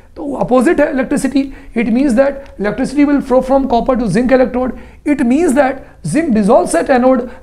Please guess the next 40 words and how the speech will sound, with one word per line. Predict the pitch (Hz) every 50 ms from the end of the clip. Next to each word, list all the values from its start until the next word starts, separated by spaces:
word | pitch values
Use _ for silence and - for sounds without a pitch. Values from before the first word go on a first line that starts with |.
| - - 226 226
and | 233 240 220 240 240 240 - - -
copper | 233 226 - 254 247 233 202
deposits | 185 202 208 196 214 180 - 269
at | 320 381 - - - - - -
cathode। | 190 185 - - 180 165 - -
तो | 254
ये | 247 247
बच्चों | 240 233 233 294 330 339 - - - - -
हमारी | 208 208 214 220 262 339 - - - - - -
पहली | 269 220 240 294 294
कंडीशन | - 254 240 233 240 - 262 233 226
हो | 220
गई, | 214 254 320 330 - - - - -
कंडीशन | 226 220 208 233 - 240 233
नंबर | 214 214 208 233 277 -
वन, | 180 170 139 - - - - - - - - - - - 202
नोट | 233 226
कर | 233 240
लीजिए, | 233 240 202 247 254 269 - - - - - - - - - - - - - - - _ - - - - - - - -
Pause | 202 214 226 226
करिए, | - 269 262 277 311 -
pause | 330 - 240 247 240 240
करके | 240 226 208 285 277
note | 240 214 175 -
करिए। | 185 165 160 156 - - - _ _ _ _ - - - - - -
चलिए | 330 359 381 294
दूसरी | 240 294 - 294 330 370
condition | 359 294 285 262 269 - 269 269
लिखते | 240 196 - - 254
हैं, | - - - - - - - - - - - - 202
यहाँ | 208 208
पर | 202 233 254
हम | 269 254
लिखते | 240 240 - - 302
हैं | 302 -
condition | 247 226 220 233 214 - 262 240
number | 247 240 240 247
one | 220 214 226 226
की | - 262
जगह | 214 233 208 233 -